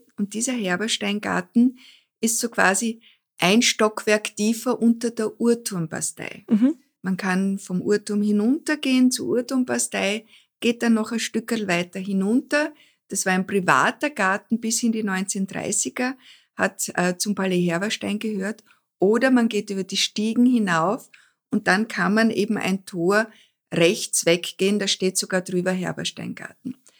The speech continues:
Speaker 1: Und da ist ein ganz wunderschöner Garten mit mediterranen Pflanzen,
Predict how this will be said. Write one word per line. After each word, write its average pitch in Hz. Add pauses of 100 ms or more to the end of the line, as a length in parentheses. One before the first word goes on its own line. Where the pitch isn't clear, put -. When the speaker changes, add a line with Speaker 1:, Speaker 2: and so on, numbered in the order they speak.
(380)
Speaker 1:
Und 226
da 214
ist -
ein 226 (420)
ganz 254
wunderschöner 240
Garten 208
mit 220
mediterranen 202
Pflanzen, 180